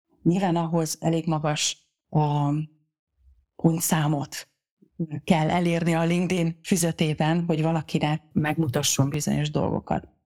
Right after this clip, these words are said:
De nem olyan drága egyébként előfizetést vásárolnia egy aktív álláskeresőnek, hogyha már elég magas a láthatósága, akkor ezt ingyen egy hónap kipróbálásra odaadja neki a LinkedIn. Érdemes kihasználni, eh,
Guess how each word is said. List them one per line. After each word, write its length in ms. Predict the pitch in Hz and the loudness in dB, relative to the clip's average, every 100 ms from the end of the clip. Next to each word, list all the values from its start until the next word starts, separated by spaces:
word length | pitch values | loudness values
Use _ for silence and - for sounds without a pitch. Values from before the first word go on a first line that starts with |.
| _ | _
De 400 | 160 175 165 - - | 0 2 0 -4 -2
nem 240 | 240 226 | 0 2
olyan 240 | 175 160 | 2 0
drága 560 | 156 160 139 135 135 - | 0 0 0 -2 -4 -6
egyébként 560 | - 139 147 - 147 147 | -4 -2 -2 -2 -4 -2
előfizetést 720 | 151 143 - 170 151 147 135 | -2 -2 -2 -2 0 0 -2
vásárolnia 840 | 151 151 - 147 147 147 147 147 175 - - | -2 -2 -2 0 0 0 2 2 2 -2 -2
egy 160 | - 139 | 0 2
aktív 320 | 147 - 147 | 0 0 0
álláskeresőnek, 1040 | 139 139 139 - 139 143 - 156 170 170 - | 0 0 -2 0 0 0 0 2 0 -2 -4
hogyha 240 | 165 160 170 | -2 0 0
már 180 | 165 | 0
elég 340 | 170 196 196 175 | 0 0 -2 -2
magas 300 | 165 165 - | -2 -2 0
a 60 | |
láthatósága, 760 | 151 151 151 - 156 - 160 160 | 0 0 -2 -4 -4 0 0 0
akkor 240 | 156 - | -2 -2
ezt 180 | 170 - | -2 -2
ingyen 400 | 220 180 143 151 _ - | -2 0 -2 -2 _ -8
egy 200 | 156 - | -8 0
hónap 280 | 151 147 - - | 0 0 -4 -8
kipróbálásra 760 | - 160 151 147 147 147 - 165 | -2 0 0 0 -2 -2 0 0
odaadja 300 | 147 139 143 | 0 -2 -4
neki 220 | 143 - | 0 0
a 60 | |
LinkedIn. 340 | 143 143 139 127 | 0 -4 -4 0
Érdemes 500 | 185 196 196 151 - | 0 2 0 0 -4
kihasználni, 880 | - 143 139 - 143 135 143 165 208 _ _ _ _ | -6 -4 -6 -4 -2 -2 -2 -2 -4 _ _ _ _
eh, 340 | - 165 151 | 0 2 2